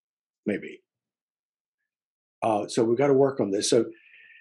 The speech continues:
this, your profile is very similar to what we see with others, a little bit better, as we'd expect,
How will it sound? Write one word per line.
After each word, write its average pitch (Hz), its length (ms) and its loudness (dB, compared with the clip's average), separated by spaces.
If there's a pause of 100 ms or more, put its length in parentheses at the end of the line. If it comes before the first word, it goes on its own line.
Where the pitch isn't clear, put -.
this, 165 220 4
your 196 180 6
profile 156 540 6
is 131 60 2
very 151 180 4
similar 160 380 2
to 135 40 0
what 147 200 0
we 135 80 0
see 156 180 2
with 135 180 2
others, 120 400 -2
a 156 60 4
little 208 320 4
bit 165 240 2
better, 135 460 2
as 117 180 -4
we'd 120 140 2
expect, 127 520 -2